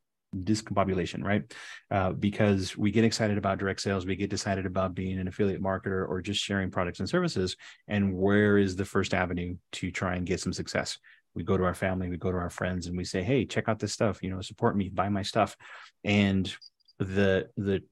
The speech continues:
the true idea behind that is you need to go the other direction. You need to actually work on marketing, get email marketing, um, even do some ad spend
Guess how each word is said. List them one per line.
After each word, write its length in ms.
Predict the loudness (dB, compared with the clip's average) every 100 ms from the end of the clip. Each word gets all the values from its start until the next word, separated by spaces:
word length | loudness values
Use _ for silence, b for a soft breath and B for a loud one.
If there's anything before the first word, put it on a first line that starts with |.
| -8
the 160 | -4
true 320 | -2 2 6 6
idea 260 | 6 6
behind 320 | 4 2 4
that 160 | 4 2
is 360 | 2 0 -2 -2
you 100 | 2
need 120 | 4
to 60 |
go 140 | 4 2
the 80 | 2
other 100 | -2
direction. 520 | -2 -2 -4 -12 -14 _ b -2
You 60 | 2
need 100 | 4
to 60 |
actually 600 | 6 4 2 0 0 -4 -6
work 260 | -4 -2 2
on 100 | 2
marketing, 580 | 2 2 2 2 -2 -4 -6 0
get 240 | 4 4
email 240 | 4 4 4
marketing, 580 | 4 2 2 0 0 -4 b b b -4
um, 320 | -2 0 0
even 220 | 0 2
do 100 | 0
some 160 | -2 0
ad 240 | 2 2
spend 560 | 2 0 0 0 -4